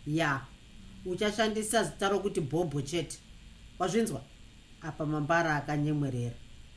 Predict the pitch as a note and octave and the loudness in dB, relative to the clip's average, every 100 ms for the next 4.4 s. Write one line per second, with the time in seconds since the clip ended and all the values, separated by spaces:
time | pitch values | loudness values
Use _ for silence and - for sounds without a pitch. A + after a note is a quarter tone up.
0 | - B2 D#3 D#3+ D#3+ A#2+ F3 A3 E3 D3+ | -14 -6 -2 0 0 0 2 2 0 0
1 | D3 - G#3 A3+ - - - D3 D3+ F#4+ | 0 0 -2 -2 -6 -20 -8 -4 -2 0
2 | F3+ C#3+ C#3+ F3+ F#3 F#3+ F3+ E3+ D#3 - | 0 0 0 0 0 2 4 4 2 -8
3 | - - - D#3 D3 E3 D#3 D#3 D3+ C#3+ | -20 -14 -6 -2 0 2 4 2 2 0
4 | D3+ - D#3 C3 | -2 -2 0 0